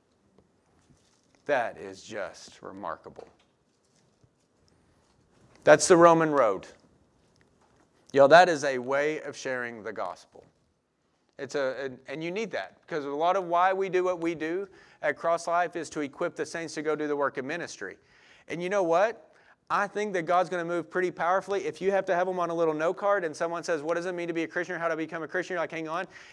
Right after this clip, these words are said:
And you, like, pull out this little note card from your back pocket and you're like, "Okay, we're gonna, we're just gonna read here." Because the power is not in how we present it. The power is in the work of God in their lives.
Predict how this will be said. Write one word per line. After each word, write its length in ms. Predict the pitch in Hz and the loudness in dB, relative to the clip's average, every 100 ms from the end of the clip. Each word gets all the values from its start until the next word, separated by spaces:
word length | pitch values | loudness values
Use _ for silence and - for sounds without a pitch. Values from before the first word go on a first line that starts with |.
| - | -12
And 120 | 165 | -6
you, 100 | 165 | 0
like, 200 | 156 139 | 0 0
pull 180 | 180 175 | -2 0
out 240 | 165 156 | 0 -2
this 200 | 160 156 | -6 -2
little 140 | 170 156 | -2 2
note 160 | 170 | 0
card 200 | 170 185 | 2 0
from 80 | 180 | 0
your 100 | 165 | -2
back 200 | 165 160 | 0 0
pocket 180 | 175 170 | -4 -4
and 60 | |
you're 60 | 180 | -4
like, 160 | 160 - - - | -4 -6 -20 -10
"Okay, 220 | 151 156 | -2 0
we're 160 | 147 170 | 2 0
gonna, 200 | 185 165 | 0 -2
we're 180 | 156 | -2
just 180 | 165 160 | -2 -2
gonna 140 | 170 151 | -4 -2
read 240 | 165 165 | -2 -2
here." 240 | 131 107 - - - | -4 -6 -8 -20 -8
Because 300 | 151 175 156 | -4 -2 -2
the 60 | |
power 360 | 147 170 185 202 | -2 0 2 0
is 80 | 170 | -2
not 180 | 180 170 | -4 -4
in 80 | |
how 160 | 160 170 | -4 -4
we 160 | 160 156 | -2 -4
present 460 | 151 131 139 165 | -6 -6 -4 -4
it. 180 | 220 220 - - | -4 -6 -16 -6
The 100 | 151 | -6
power 380 | - 165 180 190 | -2 0 2 0
is 100 | 165 | -2
in 80 | 160 | -4
the 80 | 147 | 0
work 240 | 151 156 | 0 0
of 120 | 151 | -4
God 200 | 151 147 | -2 -2
in 80 | 139 | -2
their 160 | 139 131 | -6 -4
lives. 560 | 123 104 98 - - | -4 -4 -10 -20 -20